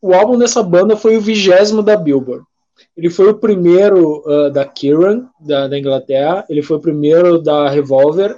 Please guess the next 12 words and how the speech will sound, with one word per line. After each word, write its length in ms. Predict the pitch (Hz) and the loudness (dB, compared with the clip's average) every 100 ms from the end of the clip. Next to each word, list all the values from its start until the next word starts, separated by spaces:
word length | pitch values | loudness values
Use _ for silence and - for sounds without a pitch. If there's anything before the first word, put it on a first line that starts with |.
| - | -8
ele 220 | 151 151 | -6 -6
foi 240 | 147 151 | -2 -2
o 80 | 156 | -2
primeiro 680 | 147 160 151 147 151 160 160 | -6 -8 -4 -2 2 2 2
da, 540 | 147 139 135 135 131 123 | 0 -2 -2 -4 -6 -10
bah, 200 | 135 131 | -10 -10
agora 420 | 123 123 127 143 | -10 -8 -4 -4
me 140 | 135 131 | -6 -12
esqueci. 720 | 123 135 - - 139 151 214 _ _ _ _ _ - | -16 -14 -10 -6 -6 -8 -10 _ _ _ _ _ -10
<laughs> 380 | 175 - 294 - | -10 -6 -6 -2
Enfim, 560 | 247 220 - 202 160 - - - - | -2 -2 -2 -4 -4 -10 -20 -20 -8
cara, 240 | 330 233 | -6 -6